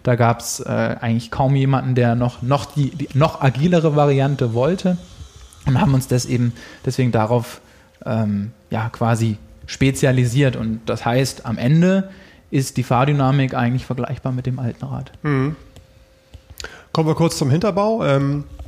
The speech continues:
Speaker 2: der ist, äh, wie du eben schon sagtest, relativ lang. Ähm, und dadurch, dass man jetzt hinten mit einer Steckachse arbeitet, ist halt auch keine Verstellbarkeit mehr gegeben wie bei dem,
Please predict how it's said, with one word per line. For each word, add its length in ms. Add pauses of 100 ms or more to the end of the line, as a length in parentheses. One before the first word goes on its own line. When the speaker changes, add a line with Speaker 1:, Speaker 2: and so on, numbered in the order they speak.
(540)
Speaker 2:
der 200
ist, 240
äh, 160
wie 80
du 60
eben 180
schon 160
sagtest, 340
relativ 440
lang. 320 (560)
Ähm, 600
und 380 (120)
dadurch, 540
dass 160
man 100
jetzt 200
hinten 180
mit 120
einer 80
Steckachse 460
arbeitet, 560
ist 280
halt 180
auch 120
keine 200
Verstellbarkeit 600
mehr 160
gegeben 540
wie 220
bei 340
dem, 200